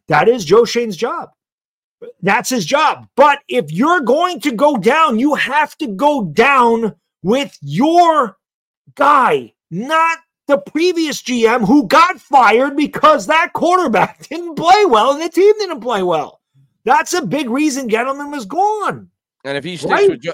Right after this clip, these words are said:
Speaker 2: and if he sticks with Jones this year, he's, he's going down with Jones. That's
Speaker 1: Right.
Speaker 2: that is, if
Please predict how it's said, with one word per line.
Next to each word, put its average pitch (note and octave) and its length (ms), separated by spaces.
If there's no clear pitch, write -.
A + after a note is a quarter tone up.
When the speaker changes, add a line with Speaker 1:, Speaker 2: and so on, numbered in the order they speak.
Speaker 2:
and D#3+ 80
if D3+ 100
he E3 120
sticks D#3+ 260
with E3 120
Jones D#3 260
this C3+ 240
year, A#2+ 320
he's, C#3+ 420
he's D3 280
going C#3+ 260
down B2+ 220
with G#2+ 100
Jones. G#2+ 600
That's C#3 240
Speaker 1:
Right. C#4+ 240
Speaker 2:
that C#3 140
is, C#3 300
if - 20